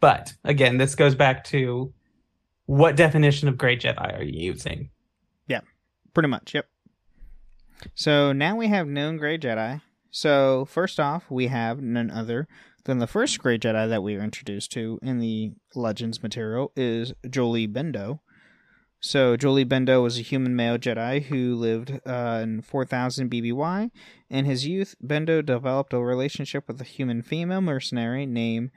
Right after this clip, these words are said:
Speaker 2: Nam-, Namana and married her against the Order's code. This infraction led to the creation of the phrase "pulling a Bindo."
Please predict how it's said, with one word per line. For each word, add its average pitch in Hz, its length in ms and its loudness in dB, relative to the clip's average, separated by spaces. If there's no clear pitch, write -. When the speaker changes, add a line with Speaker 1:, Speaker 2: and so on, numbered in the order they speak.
Speaker 2:
Nam-, 123 480 -4
Namana 143 640 -2
and 131 280 0
married 180 340 -2
her 120 200 -4
against 123 300 -6
the - 80 -8
Order's 113 320 -8
code. 165 360 0
This 175 220 0
infraction 139 680 -4
led 151 160 -2
to - 100 -16
the 151 80 -4
creation 131 380 -6
of 123 60 -4
the 127 40 -4
phrase 117 480 -6
"pulling 165 420 -4
a 127 140 -6
Bindo." 127 640 -4